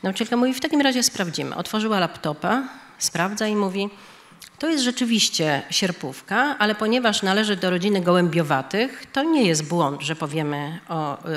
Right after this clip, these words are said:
o tym ptaku gołąb". Na co chłopiec mówi: "To dziwne, kruk należy do rodziny wróblowatych, a jakoś nikt na kruka wróbel nie mówi". E, no to jest sytuacja oczywiście humorystyczna i tak też studenci to opowiadali,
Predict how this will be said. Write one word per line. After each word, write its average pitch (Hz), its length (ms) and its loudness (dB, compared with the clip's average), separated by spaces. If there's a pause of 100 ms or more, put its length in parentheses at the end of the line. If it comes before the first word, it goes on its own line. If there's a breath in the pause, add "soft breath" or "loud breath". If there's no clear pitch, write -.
o 165 60 -4
tym 156 160 -4
ptaku 156 320 -6
gołąb". - 460 -4 (540 loud breath)
Na 208 100 -2
co 208 140 -4
chłopiec 208 360 -4
mówi: 202 280 -2
"To 269 160 -2
dziwne, 156 600 -2 (160)
kruk 262 320 0
należy 208 300 2
do 196 100 2
rodziny 196 320 2
wróblowatych, 180 720 0
a 220 60 2
jakoś 214 320 0
nikt 226 180 0
na 202 100 2
kruka 196 420 0 (100)
wróbel 180 400 4
nie 180 120 2
mówi". 143 320 -2 (1120 loud breath)
E, 196 360 2
no 320 120 6
to 311 140 2
jest 285 180 2
sytuacja 247 400 4
oczywiście 233 300 4
humorystyczna 214 800 2
i 196 80 -2
tak 196 140 -4
też 196 160 -4
studenci 202 500 -4
to 180 180 0
opowiadali, 180 720 -2